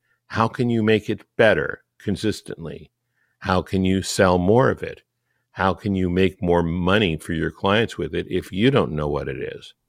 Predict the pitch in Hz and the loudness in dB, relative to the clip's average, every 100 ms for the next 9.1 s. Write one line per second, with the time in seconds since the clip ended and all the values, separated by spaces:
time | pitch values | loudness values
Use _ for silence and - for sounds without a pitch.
0 | _ _ _ _ _ _ 101 131 151 - | _ _ _ _ _ _ 2 2 2 0
1 | 175 156 - 82 65 69 76 - _ _ | 0 0 0 0 0 -6 -8 -14 _ _
2 | - 104 117 104 - 78 87 _ - 117 | -4 -2 0 -2 -2 -6 -8 _ -2 -2
3 | 135 175 139 110 80 - 62 - _ _ | 0 2 4 4 0 -6 -12 -12 _ _
4 | _ _ _ _ _ - 87 87 - - | _ _ _ _ _ -10 -8 -8 -10 2
5 | 120 131 139 - 104 95 78 76 71 82 | 4 4 2 -2 2 2 2 2 2 2
6 | 104 117 120 113 - 131 127 - 78 69 | 4 2 0 -6 -4 -2 -2 -2 -8 -10
7 | 76 _ _ _ _ - 98 123 - 123 | -12 _ _ _ _ -6 -2 -2 2 0
8 | 98 87 95 - 80 - 82 - - 60 | 2 2 2 2 -4 -2 -2 -2 -6 -14